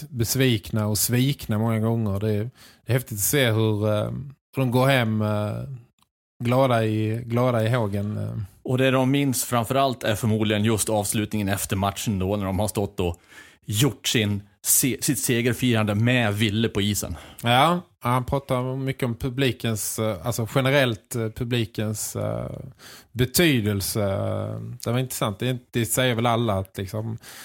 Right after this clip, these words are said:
Speaker 1: publiken är viktig och så, men, eh, han pratar väldigt mycket om det och på ett övertygande sätt.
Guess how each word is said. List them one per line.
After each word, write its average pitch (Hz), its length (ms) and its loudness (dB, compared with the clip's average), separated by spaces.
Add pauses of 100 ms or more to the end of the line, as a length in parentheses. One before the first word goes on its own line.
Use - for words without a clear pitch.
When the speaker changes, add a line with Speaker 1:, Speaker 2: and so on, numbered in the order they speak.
(240)
Speaker 1:
publiken 107 560 0
är 104 40 0
viktig 107 440 -2
och 101 80 0
så, 98 180 0
men, 98 260 -4
eh, 107 140 -2
han 107 180 -2
pratar 135 240 -4
väldigt 135 260 2
mycket 131 180 -2
om 123 100 0
det 95 240 0
och 101 300 -6 (880)
på - 40 -10
ett - 300 -10
övertygande 113 560 0
sätt. - 400 -6